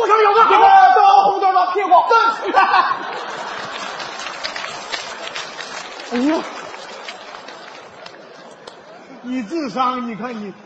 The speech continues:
Speaker 1: 你坐上马上就会。
Speaker 2: 哎，不对。
Speaker 1: 啊？
Speaker 2: 不对，不对啊，大哥。
Speaker 1: 啊？
Speaker 2: 你看啊，我一坐上边儿，你往往问的都是问过的问题。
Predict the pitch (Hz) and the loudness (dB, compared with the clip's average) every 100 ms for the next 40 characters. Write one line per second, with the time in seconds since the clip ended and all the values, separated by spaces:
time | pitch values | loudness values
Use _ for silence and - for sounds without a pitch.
0 | - 370 330 415 339 302 247 170 226 370 | -2 0 2 0 0 -2 -2 -4 -2 -2
1 | 285 220 233 - - - - _ - - | -2 -4 -6 -14 -18 -20 -20 _ -20 -20
2 | - 185 247 285 - - - - - _ | -12 -4 -2 -2 -6 -20 -20 -20 -20 _
3 | _ _ _ - 247 349 320 - - - | _ _ _ -6 -4 -2 -6 -8 -20 -20
4 | - 220 - - _ - - - 202 370 | -14 -14 -14 -20 _ -20 -16 -6 -4 -2
5 | 403 - - - - _ _ - - 269 | -2 -6 -18 -20 -20 _ _ -12 -4 -2
6 | 392 226 214 180 156 131 - 165 247 - | 0 2 0 0 -2 -6 -8 -16 -14 -4
7 | 240 302 320 285 - - - - - 254 | -2 0 0 0 -2 -12 -18 -20 -10 0
8 | 277 202 202 320 403 403 285 247 170 120 | 0 0 -6 -4 2 2 2 0 -2 -6
9 | 101 - - - 277 262 247 415 262 - | -10 -14 -20 -4 0 2 2 2 2 0
10 | 370 277 311 311 277 403 320 403 453 160 | -2 -2 -2 -2 -2 -2 0 0 0 -4
11 | 156 - | -10 -16